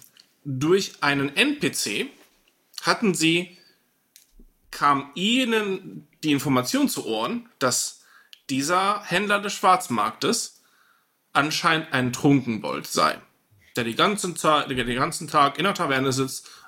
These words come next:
einfach nur trinkt, betrunken ist, nichts von der Welt versteht und so weiter. Und, ähm, insgesamt eine relativ inkompetente,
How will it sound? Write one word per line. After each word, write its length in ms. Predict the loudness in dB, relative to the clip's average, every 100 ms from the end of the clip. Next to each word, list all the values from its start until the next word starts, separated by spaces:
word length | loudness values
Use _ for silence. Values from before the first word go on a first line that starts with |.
| -2
einfach 180 | 2
nur 140 | 2 2
trinkt, 480 | 0 0 0 -8 -12
betrunken 500 | -2 2 2 0 -2
ist, 320 | -2 -2 -2
nichts 200 | -2 -2
von 120 | -2
der 100 | 0
Welt 160 | 0 -2
versteht 360 | -6 -10 -8
und 120 | -6 -2
so 80 | -2
weiter. 240 | -2 -6 _ _ -18 -18 -18 -20 -20 _ 0
Und, 540 | 2 2 -2 -8 -8 -2
ähm, 680 | 2 2 2 2 0 -2 0
insgesamt 440 | 0 0 0 0
eine 140 | 0 0
relativ 360 | 0 0 -4 -12 -2
inkompetente, 1040 | 4 4 4 0 0 -2 -4 -2 0 -2